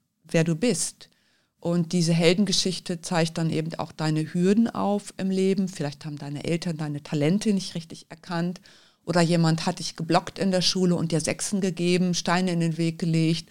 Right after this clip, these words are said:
oder der erste Job, du bist sofort geschmissen worden in der Probezeit. Was auch immer da an, kam an Kämpfen im Leben, was dich stärker,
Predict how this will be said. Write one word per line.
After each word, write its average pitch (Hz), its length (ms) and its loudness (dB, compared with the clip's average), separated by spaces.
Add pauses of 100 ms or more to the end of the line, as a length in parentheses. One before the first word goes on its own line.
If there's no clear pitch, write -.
(400)
oder 170 180 6
der 160 120 4
erste 139 340 4
Job, 175 300 0
du 180 80 -2
bist 160 240 -2
sofort 156 380 -8
geschmissen 180 460 -4
worden 170 260 0
in 170 120 -2
der 165 100 0
Probezeit. 165 720 -2 (300)
Was 196 220 6
auch 220 120 4
immer 208 380 4 (100)
da 170 180 4
an, 160 160 -2
kam 220 380 4
an 160 180 2
Kämpfen 208 560 2
im 165 120 2
Leben, 160 260 2
was 165 140 0
dich - 180 -2
stärker, 202 540 2